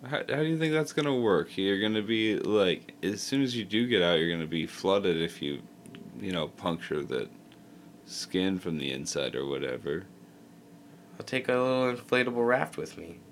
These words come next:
Speaker 2: And when I get out, I'll just inflate it and get back to the surface and take one of its gigantic scales and one of its big ol', maybe not its teeth. I'd be afraid of popping the raft. <laughs> But I'll take something with me to prove that I killed it.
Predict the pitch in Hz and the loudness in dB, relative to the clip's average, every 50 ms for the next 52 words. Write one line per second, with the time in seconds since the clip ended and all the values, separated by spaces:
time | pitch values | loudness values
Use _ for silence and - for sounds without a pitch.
0 | - - 101 104 104 104 104 101 95 92 104 104 104 104 110 117 127 120 110 107 | -6 -2 0 2 2 4 4 2 2 4 4 6 8 10 10 10 10 8 6 6
1 | 107 110 107 - 107 107 104 - - 107 107 104 107 117 123 120 - 107 104 110 | 4 2 0 0 -2 -2 -2 0 0 2 2 4 4 4 2 2 0 -4 -2 -2
2 | 107 - 107 104 104 101 - 104 98 98 - 98 101 101 - 139 147 143 - - | -2 0 2 0 0 0 -2 -4 -4 -2 -2 -2 -2 0 0 -2 -2 -2 -4 -8
3 | 90 90 82 82 - - - - - - - - - - - - - - - - | -8 -10 -10 -12 -16 -20 -20 -20 -20 -20 -20 -20 -20 -20 -20 -20 -20 -20 -20 -20
4 | - - - - - - - - - - - - - - - - - - - - | -20 -20 -20 -20 -20 -20 -20 -20 -20 -20 -20 -20 -20 -20 -20 -20 -18 -12 0 4
5 | 123 113 - - 113 113 110 107 107 104 - - 110 107 104 95 107 110 110 107 | 4 4 6 6 4 6 6 6 4 4 4 6 6 6 6 6 6 6 6 4
6 | 110 104 - - - - - 104 104 107 104 110 113 107 107 107 101 101 101 104 | 2 -2 -2 0 0 0 2 4 6 6 6 6 4 4 2 0 0 0 0 0
7 | 104 101 101 98 - - 107 107 104 107 104 98 98 98 95 - - - - - | 0 0 -2 -4 0 2 4 4 6 6 4 4 2 0 -2 -6 -10 -16 -18 -6
8 | - 104 113 117 123 117 113 110 107 101 95 - - - - 98 92 87 95 101 | 0 2 4 4 6 8 8 8 8 6 4 -2 -4 -6 -4 -6 -4 -2 0 2
9 | 107 101 92 - - 95 98 95 92 - - 98 95 98 - 98 98 101 110 98 | 2 2 0 0 0 0 0 0 -2 -2 -2 0 0 0 -2 -4 -2 -2 2 6
10 | 113 107 117 113 - 135 - - - - - - - - 254 220 190 - 180 190 | 6 8 8 6 6 4 0 2 2 2 2 2 4 4 4 4 6 8 10 12
11 | 190 208 240 214 165 - - 262 269 254 - - - 233 226 208 190 196 185 165 | 12 12 12 12 12 12 12 12 12 10 10 10 12 12 12 12 10 6 8 10
12 | 170 170 170 - 151 147 139 127 127 123 - - 147 147 143 143 139 131 135 123 | 10 10 10 10 8 8 10 10 8 6 6 8 10 10 10 10 10 8 8 10
13 | 120 110 101 - - - 107 101 98 90 82 80 85 85 - | 10 8 8 6 4 2 2 2 2 0 -2 -4 -6 -8 -10